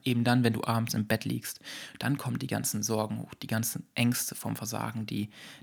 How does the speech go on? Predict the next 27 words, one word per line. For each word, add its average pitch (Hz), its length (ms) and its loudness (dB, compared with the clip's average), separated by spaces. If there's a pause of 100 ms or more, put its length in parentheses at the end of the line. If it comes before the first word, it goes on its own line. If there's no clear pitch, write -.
dich 107 200 2
abends 120 240 4
noch 113 120 0
irgendwelchen 113 360 0
Träumen 120 400 4
jagen, 107 380 0
mit 107 140 -2
Schmerzen 113 480 -2
und 113 80 -6
Sorgen 107 360 -2
plagen 107 440 2
und 101 180 -2 (2250)
in 131 100 6
diesem 127 220 8
Moment 110 600 6 (500)
es - 120 0
einfach - 300 -4
zu - 100 0
viel - 260 -4
ist. - 280 -2 (600)
Es 127 120 2
ist - 160 2 (120)
einfacher, - 680 0 (380)
alles 110 320 0
beiseite 104 520 -2
zu - 180 -4
schieben. - 480 -4